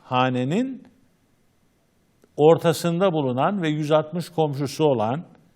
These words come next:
ev olarak yüz altmış komşusu olan, o evde ne kadar insanlar yaşıyorsa o kadar da çok komşuya sahip olan bir insanım demektir. Bu İslam'ın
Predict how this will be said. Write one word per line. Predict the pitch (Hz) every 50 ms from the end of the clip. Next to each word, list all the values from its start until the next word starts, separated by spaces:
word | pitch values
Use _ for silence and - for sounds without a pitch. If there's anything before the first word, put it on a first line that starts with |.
| _ _ _ _ -
ev | 151 185 214 220 214
olarak | 202 185 - 160 156 139 135 131 127 123 117 - -
yüz | 123 113 107 120
altmış | 117 113 - - 113 117 104 - - - - _ _ _ _ _ _ _ _ _
komşusu | - - 131 127 123 - - 110 - - 127 117
olan, | 107 104 98 92 87 80 78 - _ _ _ _ _ _ _ _ _ -
o | 147 160
evde | 160 175 185 185 185 185 190 185
ne | 190 247 226
kadar | - 220 208 214 185 175 170 165 - -
insanlar | 156 160 151 - - 156 156 156 156 160 156 156 147
yaşıyorsa | 147 147 139 - - 202 254 277 226 - - 175 170 180 202 202 - - - _ _ _ _ _ _ _ _
o | - 196 208
kadar | - 196 185 165 170 160 156 151 147
da | 147 139
çok | - - - 208 240 240 - - - - _ _ _ _ _ _
komşuya | - - 156 165 147 - - 165 165 156
sahip | 135 - 147 139 135 135 131
olan | 131 143 156 185 214 196 175
bir | 170 170 165 -
insanım | - 156 139 131 - 143 139 131 110 95 85
demektir. | 85 82 82 78 - _ - 76 - _ _ _ _ _ _ _ _ _ _ _ _ _ _ _ _ _ _ -
Bu | 120 175 240 240 214 190 185 - -
İslam'ın | 165 151 - - 160 190 190 190 185 170 156 147 143 151 170 175